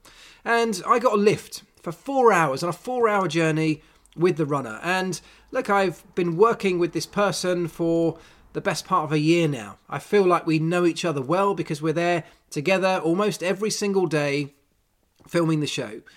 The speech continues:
And they are in the background, they are helping, they're playing a really crucial and important role in our production, and they're incredibly good at their job. They are a fantastic runner. And they will go on to have a brilliant career in television, I have no doubt.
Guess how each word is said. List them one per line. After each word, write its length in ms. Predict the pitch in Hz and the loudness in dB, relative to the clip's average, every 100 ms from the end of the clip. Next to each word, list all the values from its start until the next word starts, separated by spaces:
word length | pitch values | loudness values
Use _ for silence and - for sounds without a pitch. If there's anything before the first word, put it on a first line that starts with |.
| - - - | -20 -16 -6
And 180 | 151 | -4
they 160 | 156 180 | 0 2
are 120 | 175 | 2
in 80 | 160 | 0
the 60 | 143 | -2
background, 680 | 190 196 160 185 190 202 | -2 -2 -2 -2 -2 -2
they 140 | 156 147 | -2 -2
are 100 | 131 | -2
helping, 600 | 139 202 190 185 190 185 | 0 0 0 -4 -4 -4
they're 100 | 151 | -4
playing 240 | - 165 | -4 -4
a 60 | 151 | -2
really 220 | 156 226 | -2 -4
crucial 520 | - - 214 - 220 | -2 0 2 0 -2
and 100 | 220 | 0
important 540 | 175 151 214 220 190 156 | -2 -2 0 0 -2 -2
role 280 | 151 160 196 | 0 2 0
in 120 | 160 | -2
our 100 | 147 | -4
production, 540 | 151 151 - - 233 - - | -4 -6 -4 -8 -8 -10 -14
and 100 | 196 | -8
they're 80 | 247 | -6
incredibly 540 | 247 - 262 247 208 180 | -6 -4 -4 -2 -4 -2
good 240 | 202 196 | 4 4
at 80 | - | 4
their 120 | 196 | -2
job. 340 | 196 262 135 - _ | 0 0 -2 -10 _
They 120 | - | -4
are 140 | 226 220 | 0 2
a 80 | 214 | 2
fantastic 880 | 220 214 196 - 240 - 165 170 - | -2 -6 -6 -8 -8 -6 -4 -6 -4
runner. 360 | 190 262 - - _ _ _ | -4 -4 -6 -16 _ _ _
And 140 | 208 240 | -4 2
they 100 | 240 | 2
will 500 | 214 302 202 185 220 | 4 4 6 4 2
go 240 | 190 214 | 2 2
on 140 | 208 185 | 2 0
to 80 | 165 | -2
have 100 | 170 | -4
a 40 | |
brilliant 400 | 147 196 190 160 | -4 -2 -2 -2
career 240 | 175 175 151 | -2 -2 -2
in 80 | |
television, 520 | 143 170 147 139 147 - | -4 -4 -2 -4 -6 -6
I 140 | 165 | -6
have 220 | 143 160 | -4 -4
no 280 | 160 160 156 | -4 -2 -2
doubt. 320 | 147 175 101 | -4 -6 -8